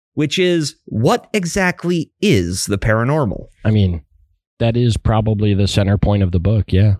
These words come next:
Speaker 1: Yeah, yeah. We're gonna, very little about actual moth people.
Speaker 2: No, no. I mean, I think what, like, like,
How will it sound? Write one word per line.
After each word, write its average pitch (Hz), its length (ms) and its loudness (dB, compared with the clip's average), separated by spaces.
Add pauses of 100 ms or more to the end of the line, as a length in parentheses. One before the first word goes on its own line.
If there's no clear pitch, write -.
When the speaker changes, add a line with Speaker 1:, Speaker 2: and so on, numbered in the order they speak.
(100)
Speaker 1:
Yeah, 113 280 -2 (280)
yeah. - 280 -4
We're 131 140 0
gonna, - 200 -2 (180)
very 151 800 -4
little 156 260 -2
about 120 240 -2
actual 104 380 -2
moth 92 300 -2
people. 78 420 -4
Speaker 2:
No, 113 460 0
no. 110 340 2
I 113 140 2
mean, 120 180 0
I 117 60 2
think 135 260 -2
what, 113 220 2
like, 98 320 -2 (1200)
like, 90 160 2